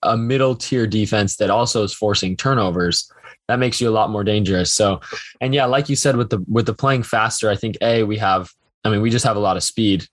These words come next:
a lot of young guys that are starting to develop. Trayvon Diggs got beat a lot last year,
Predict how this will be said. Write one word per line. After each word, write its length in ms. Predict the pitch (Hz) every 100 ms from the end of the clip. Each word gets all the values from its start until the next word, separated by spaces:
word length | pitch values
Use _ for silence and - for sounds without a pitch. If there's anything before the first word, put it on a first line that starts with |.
| -
a 20 |
lot 160 | 107 104
of 60 | 101
young 240 | 104 107
guys 280 | 104 98 98
that 120 | 113
are 40 |
starting 280 | 113 117 107
to 80 | 104
develop. 440 | 95 95 101 104
Trayvon 400 | - 127 117 117
Diggs 280 | 107 110 98
got 260 | 110 90 87
beat 240 | 110 107
a 60 | 98
lot 340 | 87 90 98
last 360 | 107 104 110 -
year, 260 | 117 113